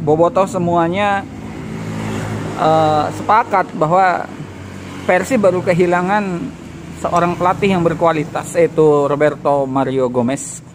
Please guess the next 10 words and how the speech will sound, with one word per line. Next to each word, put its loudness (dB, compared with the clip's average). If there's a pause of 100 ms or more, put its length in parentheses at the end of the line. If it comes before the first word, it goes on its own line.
(340)
Roberto -2
Carlos 0
Mario 2
Gomez, -4 (720)
yang 2
dengan 2
kontroversial 0
dia 2
diberhentikan -2
dari 0